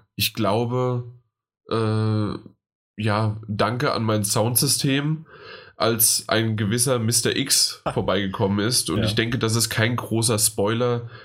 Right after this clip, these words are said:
Speaker 1: bei einem Spiel, das jetzt mittlerweile so oft, ähm, besprochen worden ist. Ich glaube, es gibt nur ein, äh, eine Review, die ich gelesen habe, in dem er nicht vorgekommen ist. Ansonsten ist es der Mister X, äh,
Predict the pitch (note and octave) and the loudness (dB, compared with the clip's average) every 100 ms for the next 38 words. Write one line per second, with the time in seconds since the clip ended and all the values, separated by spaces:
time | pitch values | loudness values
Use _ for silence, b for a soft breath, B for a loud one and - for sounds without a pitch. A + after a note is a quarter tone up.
0 | B G#2 G2+ G#2+ G2+ - A2+ A2+ A#2 A#2 | B 0 2 2 0 -2 0 0 2 0
1 | A2 - _ A2 G#2 A2 G2+ A2 G2+ G#2 | -4 -14 _ 0 2 0 0 -2 -2 0
2 | G#2 G#2+ G2+ A2 A2 - - A2+ A2+ G2 | 2 0 0 -2 -2 -6 -2 -2 -2 -8
3 | - - - G#2+ G2+ G2 - A2 - A#2 | -10 -18 -2 0 2 -2 -2 -2 0 0
4 | B2+ G2 G2 G2 A2 A2 - A2 A2 - | 0 0 2 0 0 -2 0 0 2 -2
5 | G#2+ A#2 - G#2 A#2+ B2 B B B B | -2 -2 0 0 0 -2 B B B B
6 | - A#2 G#2+ - A#2 A2+ A2+ G#2+ A2 B2+ | -2 0 0 0 0 0 0 2 2 0
7 | A#2+ A2+ A2 G#2 G#2+ A2+ A2+ A2 G#2+ - | 0 -2 0 0 0 0 0 2 0 0
8 | G2+ G2 A2 A2 G2+ G#2 A#2+ - - A2 | 0 0 0 0 0 2 0 -2 0 0
9 | G2 - F#2 F#2 G#2+ - G2 G2 G2+ - | 0 0 0 0 0 0 0 2 2 2
10 | G#2+ - G#2+ G#2+ G2+ G2 G2 - - C#3 | 0 0 0 2 2 2 2 0 0 0
11 | - - B B B B - B2 A2+ A2+ | -2 -2 B B B B -2 0 2 0
12 | A2 | 0